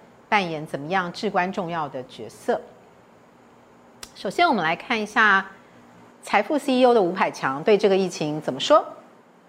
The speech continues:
大概有半数以上的C E O呢，认为差旅永远回不去了。也有半数以上的C E O认为呢，工作岗位也没有办法恢复到像以前那样的工作方式，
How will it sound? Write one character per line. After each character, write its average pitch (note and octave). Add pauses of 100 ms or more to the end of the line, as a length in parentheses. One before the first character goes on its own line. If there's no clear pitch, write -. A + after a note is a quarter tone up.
(480)
大 D4+
概 E4+
有 C#4
半 D#4+
数 D#4
以 G#3
上 C4+
的 A#3+
C B3+
E B3+
O B3+
呢， A#3+
认 A#3+
为 G3
差 A3+
旅 G#3+
永 E3
远 F3
回 -
不 -
去 -
了。 D3+ (520)
也 C4+
有 E4
半 E4+
数 F#4
以 C4
上 C#4+
的 C4+
C C#4
E C#4
O C4+
认 C4+
为 G3+
呢， G#3 (300)
工 D4+
作 D4
岗 F3+
位 G#3+ (220)
也 F#3+
没 F#3
有 C4
办 A#3+
法 F#3
恢 F3
复 G#3
到 A3
像 G#3 (120)
以 D#3+
前 D#3+
那 G#3
样 A3+
的 F#3+
工 G#3
作 G#3+
方 G3
式， E3+